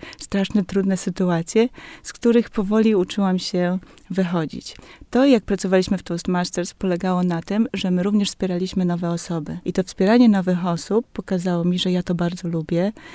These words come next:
że ja to umiem robić i że oni mi wierzą. I to było też takie cudowne uczucie. Odkryłam wtedy, czym jest coaching i poszłam na studia coachingowe. Wracając z coachingu, dostałam propozycję uczestniczenia wtedy w pierwszym tedxie.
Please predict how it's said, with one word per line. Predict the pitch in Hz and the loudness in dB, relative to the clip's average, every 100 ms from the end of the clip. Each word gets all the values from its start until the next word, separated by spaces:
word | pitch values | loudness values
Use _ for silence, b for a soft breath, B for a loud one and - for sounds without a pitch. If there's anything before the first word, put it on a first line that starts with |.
| B B | B B
że | 202 | 2
ja | 196 | 2
to | 196 | 2
umiem | 185 180 170 | 2 2 0
robić | 156 160 196 226 - | -2 -4 -4 -4 -2
i | |
że | 196 190 | -2 2
oni | 202 | 4
mi | 208 220 214 | 6 6 6
wierzą. | 254 220 165 160 170 - B B B | 4 4 2 -2 -4 -6 B B B
I | - | -2
to | 208 | 0
było | 196 208 | 4 4
też | 202 208 190 | 4 0 0
takie | 180 - 190 185 175 b b b | -4 -2 2 4 2 b b b
cudowne | - - 196 196 185 180 | -4 2 4 6 6 6
uczucie. | 180 175 185 175 - 160 - B B B | 4 0 -2 -4 -4 -6 -8 B B B
Odkryłam | 185 - 226 220 208 | -2 2 4 6 4
wtedy, | 190 214 196 202 185 - | 2 0 4 4 2 -2
czym | - 214 | 4 4
jest | 185 - | 4 -2
coaching | 185 170 - 220 277 - - B - | 0 0 0 4 6 4 -6 B -8
i | |
poszłam | - 233 240 | -2 0 4
na | 233 | 4
studia | - 208 185 | 2 0 0
coachingowe. | 170 175 - 170 165 160 170 185 B B | 0 -6 -4 -4 -4 -6 -8 -10 B B
Wracając | 196 190 220 208 | -4 0 2 2
z | - | 0
coachingu, | 185 180 - 190 180 226 277 - | -6 -4 -2 -2 2 4 4 2
dostałam | 190 190 190 196 | -4 -2 0 2
propozycję | 196 196 196 185 185 - 190 | 2 0 -2 -2 -4 -2 -2
uczestniczenia | 185 175 185 180 202 190 | -2 -4 -2 0 0 0
wtedy | 196 185 180 | -2 -2 -2
w | |
pierwszym | - 196 190 196 185 | -2 -2 -2 -2 -2
tedxie. | 180 185 185 - 180 185 | -2 -2 -4 -4 -2 -2